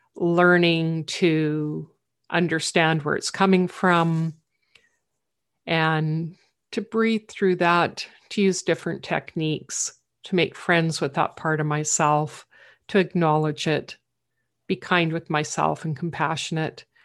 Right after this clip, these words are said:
And especially in this past year where travel, which is something that I love, really didn't happen. I did get away for one short trip to Whistler, which is local,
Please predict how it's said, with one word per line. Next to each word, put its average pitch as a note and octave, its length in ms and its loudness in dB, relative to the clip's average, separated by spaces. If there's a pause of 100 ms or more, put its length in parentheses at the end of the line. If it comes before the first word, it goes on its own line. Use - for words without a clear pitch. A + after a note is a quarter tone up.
(500)
And D#3+ 160 -2
especially E3 540 -2
in D#3+ 80 -2
this D#3+ 160 -6
past D#3+ 480 -2
year D#3 220 0
where D3+ 520 -2 (720)
travel, D#3+ 880 2 (140)
which - 320 -6
is D#3 160 -2
something D3+ 640 -2
that D3+ 140 -2
I D3 100 0
love, D3+ 540 0 (1080)
really F#3+ 240 6
didn't F#3 200 4
happen. G#3 500 0 (400)
I - 100 -4
did D#3 280 -2
get E3 200 -2
away D#3+ 420 -2 (180)
for D#3+ 140 -4
one D#3+ 280 0
short D#3 360 -2
trip - 340 -4 (580)
to - 100 -8
Whistler, F3 460 0
which - 240 -6
is - 260 -8 (160)
local, F3+ 640 2